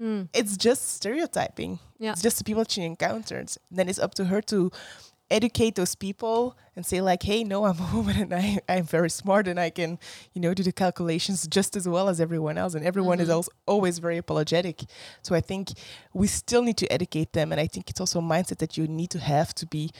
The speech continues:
Speaker 2: not offended very easily, but, like, feel like I need to educate the other person that this doesn't happen to a second
Speaker 1: So I
Speaker 2: person.
Speaker 1: You know, that's why when, when you think about that, you have to, and that's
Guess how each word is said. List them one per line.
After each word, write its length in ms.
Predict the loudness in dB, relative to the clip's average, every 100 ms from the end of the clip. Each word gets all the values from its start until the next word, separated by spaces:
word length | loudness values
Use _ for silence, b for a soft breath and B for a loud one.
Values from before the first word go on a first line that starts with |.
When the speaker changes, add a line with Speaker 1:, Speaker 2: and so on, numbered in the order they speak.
| B B B
Speaker 2:
not 140 | 2
offended 440 | 2 2 0 0 2
very 200 | 2 2
easily, 400 | 0 -2 0 0
but, 140 | -4 -6 0
like, 220 | 0 0
feel 200 | -2 2
like 200 | 2 2
I 60 | 0
need 140 | 0
to 100 | -2 2
educate 400 | 2 2 -4 -6
the 120 | -2
other 180 | -2 -2
person 420 | -4 -4 -2 0
that 140 | 0 0 _ 0
this 140 | 2
doesn't 260 | 2 0 2
happen 300 | 2 2 0
to 160 | 0
a 40 | 0
second 400 | 0 -2 -4 -4 -8 -10 b b b b
Speaker 1:
So 140 | b 0
I 100 | 0
Speaker 2:
person. 480 | 2 2 2 -6 -12 _ _ _ _
Speaker 1:
You 80 | 2 4
know, 160 | 4
that's 260 | 2 0 2
why 160 | 4
when, 240 | 4 2 -2
when 180 | 2 4
you 80 | 4
think 200 | 2 0
about 200 | 2 2
that, 340 | 2 0 0
you 80 | -2
have 140 | -2 -2 0
to, 340 | 0 0 -2 -4
and 120 | 0
that's 200 | 0 -2